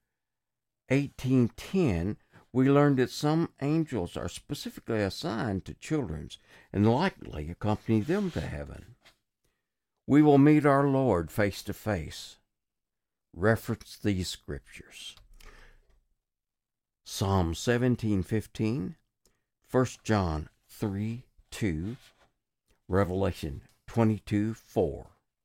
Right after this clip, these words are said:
Those who have served him faithfully will hear him say, "Well done." We see that in Matthew twenty-five twenty-one and Luke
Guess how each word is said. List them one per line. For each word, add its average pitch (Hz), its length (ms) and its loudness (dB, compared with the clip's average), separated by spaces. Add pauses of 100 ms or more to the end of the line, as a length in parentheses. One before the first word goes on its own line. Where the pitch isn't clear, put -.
(2000)
Those 165 400 6
who 120 160 2
have 87 400 -6 (240)
served 139 400 0
him 87 180 0
faithfully 87 840 -6 (500)
will 98 200 -2
hear 120 280 -2
him 98 220 -2
say, 90 600 -8 (680)
"Well 110 400 2
done." 85 560 -2 (1800)
We 82 120 -4
see 95 240 -4
that 78 260 -6
in 69 180 -10
Matthew 76 420 -6
twenty-five 85 600 -4
twenty-one 95 760 -6 (680)
and 90 280 0
Luke 87 140 -2